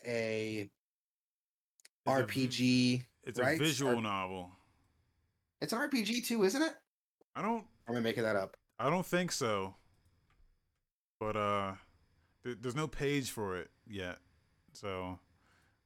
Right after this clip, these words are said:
Speaker 2: let's just go to the
Speaker 1: Yeah, I'm
Speaker 2: official
Speaker 1: s-,
Speaker 2: website.
Speaker 1: I'm seeing the gameplay trailer, and there's, like,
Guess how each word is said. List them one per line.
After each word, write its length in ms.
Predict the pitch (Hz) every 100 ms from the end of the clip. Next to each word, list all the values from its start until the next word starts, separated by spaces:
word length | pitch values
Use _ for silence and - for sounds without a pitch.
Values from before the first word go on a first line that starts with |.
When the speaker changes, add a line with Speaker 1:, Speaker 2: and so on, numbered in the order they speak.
| -
Speaker 2:
let's 120 | 95
just 100 | 104
go 160 | 110 101
to 60 |
the 100 | 95
Speaker 1:
Yeah, 140 | 143 117
I'm 200 | 139 143
Speaker 2:
official 160 | 139
Speaker 1:
s-, 180 | 90 -
Speaker 2:
website. 140 | 90 101
Speaker 1:
I'm 80 |
seeing 360 | 139 - 220 240
the 260 | 151 123 113
gameplay 420 | 113 139 143 156
trailer, 460 | 156 180 180 190 180
and 160 | 131
there's, 240 | 123 139 139
like, 320 | 156 131 -